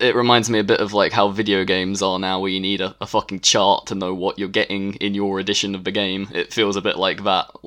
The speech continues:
We need to sort of consult our tier list to see w-, what, where we're going to today, what talent we might expect to see, especially when they don't announce a card,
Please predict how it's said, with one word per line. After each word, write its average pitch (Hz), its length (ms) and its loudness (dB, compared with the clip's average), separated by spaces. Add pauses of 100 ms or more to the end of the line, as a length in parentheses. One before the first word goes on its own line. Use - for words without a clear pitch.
(160)
We 92 280 -4
need 101 180 2
to 101 100 -2
sort - 200 -6
of - 60 -16
consult 101 420 -2
our 98 200 0
tier 107 300 -2
list - 480 -4
to 107 80 -6
see 98 360 -4 (580)
w-, - 300 -16
what, 104 320 0
where 104 240 2
we're 101 80 0
going 98 300 -2
to 95 160 -4
today, 98 300 -2
what 98 300 -4
talent 92 340 -2
we 92 100 -6
might 92 220 -4
expect - 340 -8
to 104 60 -8
see, 95 220 -4
especially 113 320 0
when 98 140 0
they 95 100 0
don't 98 220 -4
announce 90 380 -4
a 80 40 -6
card, 95 480 -4